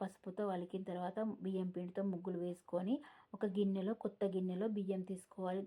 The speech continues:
దాని నిండా బియ్యం తీసుకొని దానిపైన రెండు తమలపాకులు పెట్టుకోవాలి. ఇక వి-, వినాయక విగ్రహం కూడా ముందు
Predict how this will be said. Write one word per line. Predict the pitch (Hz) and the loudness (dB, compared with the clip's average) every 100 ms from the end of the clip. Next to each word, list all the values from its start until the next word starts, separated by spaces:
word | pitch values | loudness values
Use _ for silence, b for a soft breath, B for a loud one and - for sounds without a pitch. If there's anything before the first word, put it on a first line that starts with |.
| 190 | -2
దాని | 180 185 | -2 0
నిండా | 185 190 190 | 2 0 0
బియ్యం | 190 185 185 | 0 -2 -4
తీసుకొని | 185 190 196 | -4 -2 0
దానిపైన | 185 175 180 180 185 | -2 -2 -2 -2 -2
రెండు | 185 180 | -4 -4
తమలపాకులు | 175 175 180 185 180 180 175 | -6 -6 -6 -6 -6 -6 -6
పెట్టుకోవాలి. | 175 - 175 180 180 226 B B B - | -8 -8 -6 -4 -2 -2 B B B -12
ఇక | 196 233 262 | 0 0 2
వి-, | 202 196 - | 0 0 0
వినాయక | 202 202 208 196 | 2 4 2 0
విగ్రహం | 185 190 185 190 | 2 0 -2 -2
కూడా | 214 214 | 0 2
ముందు | 185 | 0